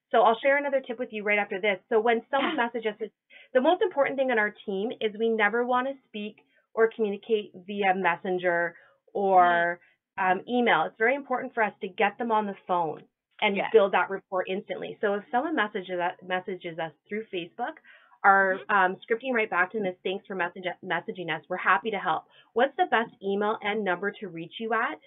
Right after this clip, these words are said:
Speaker 1: And look forward to hearing from you from the Knight and Real Estate Advisors." So
Speaker 2: Perfect.
Speaker 1: that gauges how serious someone is. They, some people who give you your number right away, I'm like, "Bam, call that person and instantly start that conversation."
Speaker 2: I love it. So Facebook,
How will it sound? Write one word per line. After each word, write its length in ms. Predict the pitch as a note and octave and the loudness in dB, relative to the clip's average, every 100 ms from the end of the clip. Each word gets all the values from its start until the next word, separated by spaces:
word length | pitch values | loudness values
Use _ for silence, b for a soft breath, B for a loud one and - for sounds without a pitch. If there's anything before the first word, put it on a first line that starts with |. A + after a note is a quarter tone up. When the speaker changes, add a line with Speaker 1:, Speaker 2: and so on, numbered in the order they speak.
| b - | b -8
Speaker 1:
And 100 | G#3 | -2
look 180 | G#3+ - | -2 -2
forward 220 | G#3 G3 | -6 -4
to 60 | G#3 | -6
hearing 320 | G3 F#3 F3+ | -2 0 0
from 180 | F3 E3+ | -2 -6
you 120 | E3+ | -6
from 140 | F3+ F3 | -8 -6
the 80 | E3+ | -4
Knight 160 | E3 | -6
and 80 | E3 | -6
Real 160 | D#3+ D#3 | -6 -6
Estate 240 | E3+ D#3 | -8 -10
Advisors." 480 | D3+ D3+ D#3 - - b b b _ C4+ | -6 -4 -4 -8 -14 b b b _ 4
So 240 | A#3 A3+ B3 | 8 8 6
Speaker 2:
Perfect. 320 | A3+ - G3 | 2 0 4
Speaker 1:
that 300 | A3 D4+ A3+ | 6 4 0
gauges 420 | A3 A3+ G3+ F#3+ - | -6 -4 -4 -4 -6
how 300 | G3+ F#3 F#3 - | -2 -2 -2 -4
serious 320 | F#3 F3+ F3+ | 0 0 0
someone 240 | F3+ G3 F#3+ | -4 -4 -4
is. 140 | D#3+ E3+ | -4 0
They, 240 | F3+ - - - | 0 -2 -6 -2
some 160 | G3+ | -2
people 280 | C#4+ - F#3 | -2 -2 -2
who 80 | F#3 | -2
give 160 | G3+ G3+ | -6 -4
you 80 | |
your 180 | F#3+ F3 | -4 -2
number 220 | F3 F3 | -2 0
right 160 | E3+ E3 | 0 0
away, 140 | E3+ G3+ | 0 -2
I'm 100 | F3+ | -2
like, 240 | E3 - | -6 -6
"Bam, 340 | D#4 A#3+ F3 - | -2 -2 -4 -12
call 260 | - A3 A#3 | -2 0 2
that 200 | G#3 - | 0 -4
person 360 | F#3+ F3 F#3+ F3+ | -8 -6 -6 -6
and 120 | F3+ | -6
instantly 460 | F#3 F#3 F#3+ F3+ F3+ | -6 -6 -6 -8 -6
start 220 | E3 D#3+ | -6 -6
that 160 | E3 D#3+ | -6 -6
conversation." 800 | D#3+ D3+ D3+ D#3 - - - - _ _ _ _ _ _ _ | -8 -8 -10 -12 -14 -14 -16 -18 _ _ _ _ _ _ _
Speaker 2:
I 80 | G#3+ | -6
love 520 | G#3+ G#3+ A3 B3 B3+ | -6 -8 0 2 2
it. 160 | G#3+ - _ _ _ | 0 -2 _ _ _
So 160 | E4 D#4+ _ _ _ - | -4 -4 _ _ _ -4
Facebook, 500 | F#4+ C5 - E4+ | -2 -2 -6 -2